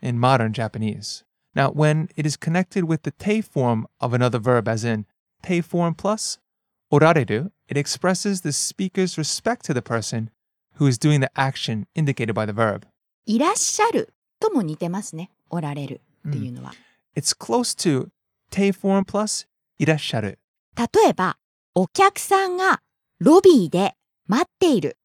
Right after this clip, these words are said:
Speaker 1: Our customer is waiting for us in the lobby. So here, this is two coworkers, same level, talking among themselves. They still refer to the customer in the polite form, but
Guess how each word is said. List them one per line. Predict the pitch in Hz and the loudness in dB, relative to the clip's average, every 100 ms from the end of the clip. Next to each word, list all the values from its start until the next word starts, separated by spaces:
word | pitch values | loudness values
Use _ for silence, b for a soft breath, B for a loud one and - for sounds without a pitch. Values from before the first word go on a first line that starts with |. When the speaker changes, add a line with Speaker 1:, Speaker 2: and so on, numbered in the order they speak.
| _ _ | _ _
Speaker 1:
Our | 151 151 | -2 0
customer | - 202 - 208 | 0 -2 2 2
is | 160 131 | 4 4
waiting | 156 170 | 4 2
for | - 160 | 2 0
us | - - | 0 -4
in | 139 | -2
the | |
lobby. | 120 120 98 98 _ _ _ | 2 2 0 -8 _ _ _
So | - 147 139 - _ | 0 0 0 -6 _
here, | - 233 240 120 - | -12 -2 0 0 -2
this | 156 196 | -2 0
is | 165 - - | -2 -4 -8
two | - 240 | -2 -2
coworkers, | - 214 151 104 - 101 - - - | 2 2 4 0 -2 -10 -10 -14 -10
same | - - 208 208 208 | -4 -2 2 2 2
level, | 147 147 104 101 - _ - | 4 2 2 -6 -10 _ -2
talking | 185 175 190 160 | -2 2 2 2
among | 143 139 | 2 2
themselves. | 131 - 131 - - - _ _ - | 0 -2 -4 -4 -10 -12 _ _ -4
They | 143 | -2
still | 214 | 2
refer | 208 190 185 | 2 2 -2
to | 170 | -2
the | 147 | -4
customer | - 147 - 123 - - | -6 -6 -4 -4 -4 -4
in | 143 | -4
the | 127 | -4
polite | - 147 180 | -4 -2 -2
form, | - - - - _ _ _ - | -6 -10 -10 -12 _ _ _ 0
but | 131 - | 2 2